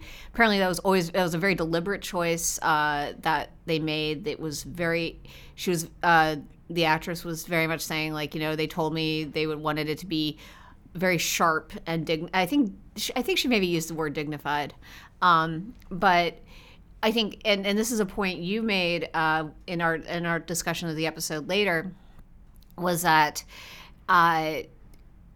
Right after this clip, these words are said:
the, it's the violence, it's the violence that really matters that we aren't really seeing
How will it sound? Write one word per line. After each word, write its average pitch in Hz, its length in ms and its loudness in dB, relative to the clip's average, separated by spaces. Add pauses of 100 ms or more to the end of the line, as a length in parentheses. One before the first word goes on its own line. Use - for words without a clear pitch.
(140)
the, 202 220 0
it's 190 220 0
the 202 100 0
violence, 214 640 6
it's 226 160 0
the 220 80 4
violence 214 380 10
that 240 160 4
really 185 420 0
matters 190 480 2
that 220 140 2
we 220 140 -2
aren't 233 240 -2
really 233 280 -2
seeing 240 560 -4